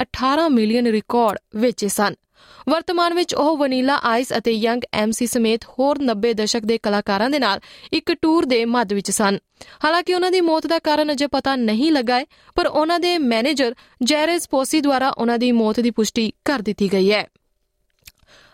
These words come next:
ਅਗਲੀ ਖਬਰ ਹੈ ਫਲੋਰੀਡਾ ਵਿੱਚ ਆਏ ਹੜ੍ਹਾਂ ਬਾਰੇ, ਜਿੱਥੇ ਤੂਫਾਨ ਇਆਨ ਨਾਲ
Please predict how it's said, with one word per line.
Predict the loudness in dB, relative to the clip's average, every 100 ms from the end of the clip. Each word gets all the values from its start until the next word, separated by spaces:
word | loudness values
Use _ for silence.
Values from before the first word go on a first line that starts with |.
| -6
ਅਗਲੀ | 0 0
ਖਬਰ | 0 -2 0
ਹੈ | -2
ਫਲੋਰੀਡਾ | -2 -2 0 0 0
ਵਿੱਚ | -2 -2
ਆਏ | 0 0 -2
ਹੜ੍ਹਾਂ | -2 -2 0
ਬਾਰੇ, | 0 -2 -6 -6
ਜਿੱਥੇ | -4 -2 -2
ਤੂਫਾਨ | -2 -2 0 0 0
ਇਆਨ | 0 2 2 2
ਨਾਲ | 0 -2